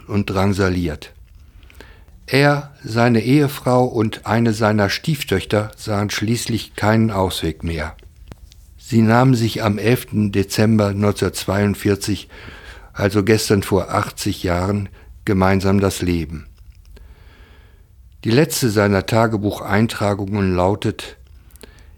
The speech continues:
"Wir sterben nun, ach, auch das steht bei Gott. Wir gehen heute Nacht gemeinsam in den Tod.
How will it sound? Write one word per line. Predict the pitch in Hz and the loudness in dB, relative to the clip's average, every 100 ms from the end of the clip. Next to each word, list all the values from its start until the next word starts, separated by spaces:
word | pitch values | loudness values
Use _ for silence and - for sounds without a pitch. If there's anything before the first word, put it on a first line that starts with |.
| - - - | -20 -20 -6
"Wir | 120 107 | -2 -2
sterben | - 120 107 87 85 | 0 2 4 2 0
nun, | 82 92 101 104 - - - | 0 0 0 -2 -10 -20 -12
ach, | - 101 - - - - | -4 -4 -4 -16 -20 -20
auch | - 113 101 | -4 -4 -2
das | 107 104 | -4 -4
steht | - 110 98 | -2 -2 -2
bei | 101 98 | -4 -4
Gott. | - 87 - - - - - - - - - - - - - - | -4 -8 -10 -20 -20 -20 -20 -20 -20 -20 -20 -20 -20 -20 -14 0
Wir | 113 | 2
gehen | 110 127 123 | 4 4 4
heute | 113 110 101 | 4 2 2
Nacht | 107 117 - | 0 -2 -2
gemeinsam | 107 98 101 113 110 107 | 0 2 2 2 0 2
in | 104 | 2
den | 98 92 | 2 0
Tod. | 98 85 - - | -2 -4 -6 -14